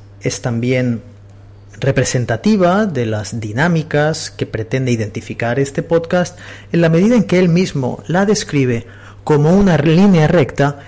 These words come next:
que, sin embargo, se va ampliando, se va enriqueciendo precisamente con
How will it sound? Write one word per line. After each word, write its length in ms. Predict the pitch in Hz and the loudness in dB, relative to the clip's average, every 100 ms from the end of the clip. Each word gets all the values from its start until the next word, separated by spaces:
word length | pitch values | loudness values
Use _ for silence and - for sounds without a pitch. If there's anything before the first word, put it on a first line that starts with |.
| - | -10
que, 120 | - 202 | 0 0
sin 200 | - 180 | 2 0
embargo, 440 | 135 127 123 131 | 0 0 0 0
se 160 | - 123 | 0 0
va 100 | 131 | 2
ampliando, 720 | 165 175 135 120 113 110 117 | 2 2 2 2 0 -4 -4
se 160 | - | -2
va 100 | 127 | -2
enriqueciendo 960 | 127 139 139 117 - 117 107 120 - 95 - | 0 -2 -2 -4 -2 -2 -2 -4 -6 -12 -12
precisamente 720 | - 123 135 - 120 117 123 120 | -8 -8 -6 -6 -6 -4 -6 -2
con 260 | 135 135 | -4 -4